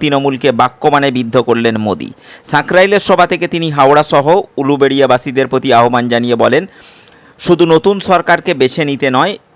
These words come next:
এবার সকলের উচিত বাংলার ভবিষ্যৎ পরিবর্তনের জন্য ভোট দেওয়া।" পাশাপাশি বিরোধীদের বিভিন্ন দুর্নীতি,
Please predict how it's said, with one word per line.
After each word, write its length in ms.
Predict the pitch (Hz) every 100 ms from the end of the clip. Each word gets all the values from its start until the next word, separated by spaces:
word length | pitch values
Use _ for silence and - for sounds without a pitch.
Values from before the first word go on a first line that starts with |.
| -
এবার 200 | 127 131
সকলের 560 | - 156 - 180 190
উচিত 320 | 175 147 190
বাংলার 540 | 127 120 127 143 165 156
ভবিষ্যৎ 600 | 123 131 156 - 180 -
পরিবর্তনের 720 | 175 135 127 120 135 127 120
জন্য 300 | 127 123 127
ভোট 300 | 117 110 101
দেওয়া।" 320 | 95 64 50 - - - -
পাশাপাশি 540 | - 143 165 151 190 185
বিরোধীদের 540 | 131 131 120 127 131
বিভিন্ন 380 | 117 120 123 120
দুর্নীতি, 580 | 113 143 151 156 165